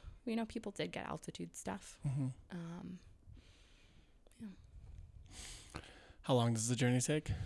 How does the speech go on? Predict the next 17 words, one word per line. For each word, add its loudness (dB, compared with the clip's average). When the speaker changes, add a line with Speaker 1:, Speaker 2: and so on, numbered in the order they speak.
Speaker 1:
So 8
to 0
get 4
to 4
Antarctica, 6
you 0
fly 0
to -2
Chile, 0
um, -6
and -4
then -6
from -6
there -4
it's -8
another -6
flight. -8